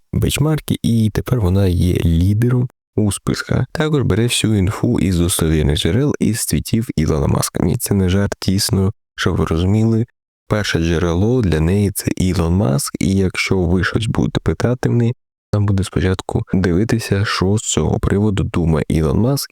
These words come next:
і вже виводити думку Ілона Маска. А, ледь не забув. Нічого забороненого не питайте у Грока, бо одразу здасть поліція.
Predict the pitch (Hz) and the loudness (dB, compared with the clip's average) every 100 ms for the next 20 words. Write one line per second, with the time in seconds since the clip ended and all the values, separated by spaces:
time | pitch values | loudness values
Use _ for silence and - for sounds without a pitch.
0 | - 107 92 87 80 98 113 113 - 92 | -4 0 2 2 2 2 2 0 -2 0
1 | 92 101 - - - - 80 120 123 - | 0 0 0 -4 -2 -2 0 0 0 -4
2 | - - - - 104 - 107 104 98 92 | -8 -10 -12 -6 -4 -2 -2 0 0 0
3 | 95 90 - - _ _ _ _ - 104 | 0 -2 -4 -12 _ _ _ _ -2 0
4 | 117 135 127 - 120 117 123 110 101 98 | 2 2 0 -2 0 2 2 2 2 2
5 | 92 98 113 117 110 - - _ _ _ | 0 2 2 0 0 -2 -4 _ _ _
6 | - 104 110 113 - 95 98 - 85 90 | 0 2 2 0 -2 -2 -2 -2 -2 -2
7 | - - - - - _ - 90 107 - | -2 -2 -4 -8 -10 _ -4 0 0 0
8 | 101 101 98 104 87 85 87 80 - 78 | -2 0 -2 0 -2 0 -2 -2 -2 -2
9 | 87 - | -4 -4